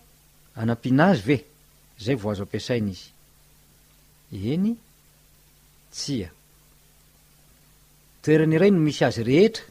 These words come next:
sa toerana maro samihafa? Eny, tsia. Azo atao ve ny manolo azy amina akora hafa raha ilaina? Eny, tsia. Miankina amina vokatra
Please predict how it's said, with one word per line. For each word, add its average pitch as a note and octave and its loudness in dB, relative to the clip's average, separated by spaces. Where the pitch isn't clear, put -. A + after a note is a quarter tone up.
sa D#3 -4
toerana A2+ -4
maro A2+ -4
samihafa? A2+ -6
Eny, D#3 -4
tsia. G#2 -12
Azo G#2+ -6
atao E3+ 0
ve D#3 0
ny D#3 0
manolo B2 0
azy D#3 0
amina A#2 -2
akora A#2+ -4
hafa C#3+ -8
raha G#2+ -8
ilaina? C3+ -4
Eny, D#3+ -2
tsia. G#2+ -6
Miankina D3+ 2
amina D#3 4
vokatra G3+ -2